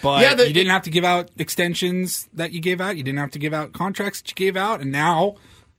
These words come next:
Speaker 1: here we are.
Speaker 2: Yeah, here we are.
Speaker 1: And that's
Speaker 2: And
Speaker 1: frustrating.
Speaker 2: it's the bed that you made. You're lying in it. You're doing the best that you can. Um, <laughs> there's still just so many needs that need,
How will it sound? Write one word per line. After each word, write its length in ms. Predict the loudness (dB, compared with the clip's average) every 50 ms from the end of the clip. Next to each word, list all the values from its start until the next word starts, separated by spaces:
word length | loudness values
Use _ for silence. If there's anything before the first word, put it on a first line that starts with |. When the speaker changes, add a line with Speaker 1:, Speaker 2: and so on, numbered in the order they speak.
| _ _
Speaker 1:
here 120 | -8 -6 -6
we 100 | -4 -4
are. 220 | -6 -6 -8 -10 _
Speaker 2:
Yeah, 200 | -2 0 0 0 -2 -6
here 160 | -4 -2 0
we 100 | 2 4
are. 140 | 4 2 2
Speaker 1:
And 120 | 0 -4 -4
that's 100 | 0 0
Speaker 2:
And 80 | 0
Speaker 1:
frustrating. 340 | 0 0 -2 -2 0 -2 -2
Speaker 2:
it's 120 | 0 -2 -4
the 80 | -2
bed 300 | 2 4 4 4 4 2
that 120 | -2 -4 -4
you 80 | -2
made. 420 | -2 0 0 0 -2 -4 -6 -10 -8
You're 160 | -6 -4 -2
lying 360 | 0 0 0 0 0 0 0
in 120 | 0 -2 -2
it. 120 | -4 -4 -4
You're 120 | -4 -2
doing 160 | -2 -2 -2
the 60 | 0
best 260 | 0 0 0 -2 -2 -6
that 160 | -8 -8 -10
you 80 | -10
can. 520 | -6 -2 -2 0 0 0 0 0 -2 -4 -6 -10 -18 -20 -20 -20 -20 _ -2
Um, 580 | 0 2 2 4 2 2 0 -2 -4 -6 -8 -8
<laughs> 40 | -4
there's 280 | -2 -2 -2 -2 -2
still 240 | -2 -2 0 0 0
just 260 | 0 -2 -2 0 0
so 240 | 0 0 2 2 0
many 240 | 0 0 -2 -2 -2
needs 320 | -2 -2 -2 -4 -4 -4 -6
that 120 | -6 -6
need, 280 | -6 -6 -6 -6 -8